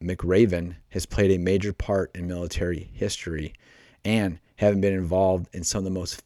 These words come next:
famous missions in recent memory, which include the capture of Saddam Hussein, the rescue of Captain Richard Phillips, and the raid to kill Osama bin Laden. Instead of highlighting specific adventures and operations that Admiral McRaven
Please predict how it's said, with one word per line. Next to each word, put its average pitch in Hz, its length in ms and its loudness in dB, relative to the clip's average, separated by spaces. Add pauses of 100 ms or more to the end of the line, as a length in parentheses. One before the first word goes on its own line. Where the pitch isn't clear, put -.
famous 113 540 0 (120)
missions 90 520 -2
in 85 160 -10
recent 87 340 -6
memory, 85 460 -6 (420)
which - 220 0
include 101 440 4
the 95 120 -4
capture 104 520 0
of 90 140 -2
Saddam 90 480 -2
Hussein, 104 560 -4 (540)
the 87 100 -4
rescue 98 720 0
of - 140 -10
Captain 90 360 -2
Richard 87 300 -8
Phillips, - 540 0 (280)
and 92 160 -6
the 85 100 -6
raid 92 420 4
to 95 80 -10
kill 82 500 -6
Osama 78 560 -8 (140)
bin 76 180 -10
Laden. 67 360 -8 (1600)
Instead 151 340 4
of 147 140 4
highlighting 117 460 2
specific 98 500 2
adventures 92 600 0
and 90 140 -10
operations 87 840 0
that 85 160 -6
Admiral 90 460 -2
McRaven 82 680 -2